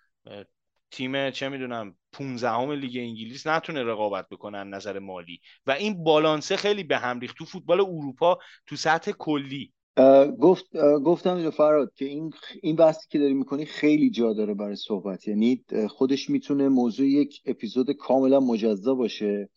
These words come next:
Speaker 2: که چه بر سر فوتبال اروپا اومد با همین رویای و اصرار و ابرام بر اینکه باشگاه حتماً بنگاه‌های اقتصادی سودده باشن.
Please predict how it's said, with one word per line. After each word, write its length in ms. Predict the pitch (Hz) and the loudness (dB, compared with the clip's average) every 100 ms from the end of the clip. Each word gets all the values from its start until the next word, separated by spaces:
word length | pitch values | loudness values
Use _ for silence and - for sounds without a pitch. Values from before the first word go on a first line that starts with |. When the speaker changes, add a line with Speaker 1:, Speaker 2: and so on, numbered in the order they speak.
| _ | _
Speaker 2:
که 120 | 120 | -6
چه 180 | - 147 | 2 4
بر 140 | 135 | 4
سر 220 | 113 120 107 | 4 0 -2
فوتبال 420 | - 110 123 117 | -4 -4 0 0
اروپا 360 | 113 107 - | 0 -2 -2
اومد 460 | 127 127 110 110 101 | -2 0 2 0 -2
با 140 | 113 | -2
همین 440 | 107 120 131 139 135 _ _ _ _ | -2 -2 -2 -2 -4 _ _ _ _
رویای 1000 | 101 113 110 110 123 135 139 135 135 135 131 _ _ - | -2 2 2 2 2 2 0 0 0 -4 -8 _ _ -16
و 100 | 113 | -14
اصرار 680 | 131 127 - 107 131 139 143 | -12 -14 -14 -2 0 2 0
و 100 | 127 | -2
ابرام 540 | 123 120 101 127 147 151 | -6 -8 -4 0 0 -2
بر 120 | 127 | -4
اینکه 240 | 131 135 | -6 -6
باشگاه 500 | 131 123 110 - 127 | -4 -4 -4 -2 -2
حتماً 300 | 127 123 135 | -4 -6 -4
بنگاه‌های 640 | 135 120 120 107 107 131 131 | -2 -2 -2 0 0 2 2
اقتصادی 500 | 117 - - 120 127 | 0 -6 -2 0 0
سودده 460 | 123 127 107 127 110 | -4 -6 0 2 2
باشن. 340 | 104 - - | -2 -8 -18